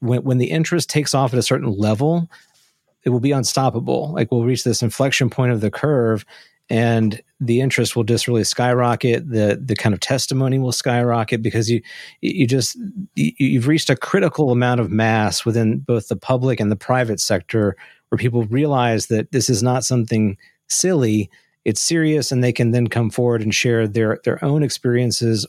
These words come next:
or experiences that they have been, been, been shared or seen from,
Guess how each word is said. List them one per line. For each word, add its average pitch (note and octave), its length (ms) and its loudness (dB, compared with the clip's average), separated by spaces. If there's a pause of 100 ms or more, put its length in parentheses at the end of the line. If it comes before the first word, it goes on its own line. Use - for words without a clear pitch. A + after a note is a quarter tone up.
or A#2 140 2
experiences G#2 500 0
that A2+ 200 -2
they G#2+ 200 2
have G2+ 180 -2
been, G2+ 260 0 (140)
been, A2+ 160 0
been A2 160 0
shared G#2 320 0
or F#2+ 60 -2
seen A#2 440 0 (440)
from, A2+ 220 0